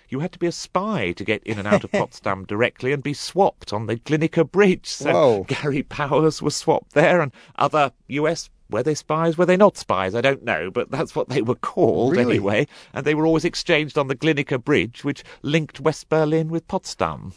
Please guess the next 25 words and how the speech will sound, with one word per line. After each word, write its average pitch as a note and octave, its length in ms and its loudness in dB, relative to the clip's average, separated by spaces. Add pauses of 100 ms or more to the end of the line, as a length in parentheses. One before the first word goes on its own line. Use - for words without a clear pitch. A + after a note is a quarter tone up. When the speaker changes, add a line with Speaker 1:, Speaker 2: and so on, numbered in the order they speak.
(100)
Speaker 2:
Wow. B2+ 360 -4
Speaker 1:
But - 120 -2
you C#3+ 80 0
had G3 160 0
to G3 60 -12
be G3 80 2
a F#3 40 6
spy E3 460 2
to D#3+ 120 -4
cross - 360 -4
the A2 120 -6
Glienicke D#2+ 440 -4
Bridge. D#2+ 420 -2 (220)
Now C#3+ 260 -2
you A#2+ 160 -6
can G2 200 -8
walk C3 220 2
across - 320 -2
it, - 160 -4
take - 220 -4
a B2 60 0
local B2 260 2
bus C3 320 0
across D3 400 2
it, C#3+ 180 -2